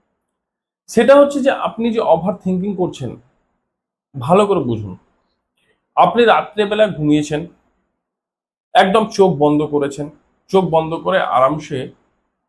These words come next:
আপনি আপনার ম-, আ, মানে চোখ তো বন্ধ করে নিয়েছেন, কিন্তু আপনি কি, কি করছেন? সে সময় ভাবছেন, সে দুশ্চিন্তার কথা বা পারিবারিক বা সাংসারিক বা কিছু না কিছু একটা ভাবছেন।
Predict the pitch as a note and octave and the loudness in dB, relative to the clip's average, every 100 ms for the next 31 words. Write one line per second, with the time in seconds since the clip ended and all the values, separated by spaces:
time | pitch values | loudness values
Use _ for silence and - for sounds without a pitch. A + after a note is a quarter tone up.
0 | _ _ _ _ _ - D#3 G#3+ G#3+ E3 | _ _ _ _ _ -2 0 2 2 0
1 | F3+ G#3 G3 F#3+ - - C3 B2 E3 F3+ | 2 2 0 -4 -8 -8 -6 0 2 2
2 | A2 - F#3+ G#3 A#3+ A3 A#3+ C4 C#4 B3+ | 0 -4 0 4 4 4 0 0 -2 -2
3 | F3+ - G2+ - _ _ _ _ _ _ | -4 -6 -10 -12 _ _ _ _ _ _
4 | _ - G3+ G3+ - F3+ G#3+ G#3+ G#3+ F3+ | _ -4 -2 0 0 0 0 -4 -4 -8
5 | G3 F#3+ G3 G3+ A3 - F3+ E3+ E3 D3 | -8 -4 -4 -4 -10 -8 -8 -4 -4 -4
6 | C#3+ B2 - G#2+ F#2 - E3 C3+ C#3 D3 | -4 -6 -6 -12 -12 -8 -6 -6 -6 -6
7 | D3+ C#3 C#3+ C3 C3+ C3 A#2 A#2+ _ _ | -6 -4 -4 -4 -6 -4 -6 -8 _ _
8 | _ C3 C#3+ C#3+ - _ D3 D3 D3 C#3 | _ 2 2 2 -6 _ 0 2 2 0
9 | C3+ C3+ C3+ - C3 B2+ C3+ C3+ C#3 D3 | -2 -2 -4 -4 -10 -8 -8 -8 -10 -8
10 | A#3 A#3 B3 A3+ G#3 F#3+ G3 F3+ B2+ - | -6 -4 -4 -4 -6 -4 -4 -4 -4 -8
11 | - | -12